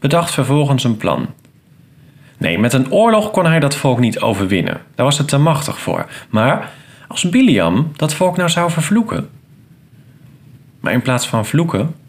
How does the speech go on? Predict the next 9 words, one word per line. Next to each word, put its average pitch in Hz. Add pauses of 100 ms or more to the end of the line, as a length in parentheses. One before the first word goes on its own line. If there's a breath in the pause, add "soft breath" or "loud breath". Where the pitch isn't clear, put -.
(120)
moest 160
hij 104
van 90
God -
het 120
volk 90
juist 113
zegenen. - (1400)
Biliam, 104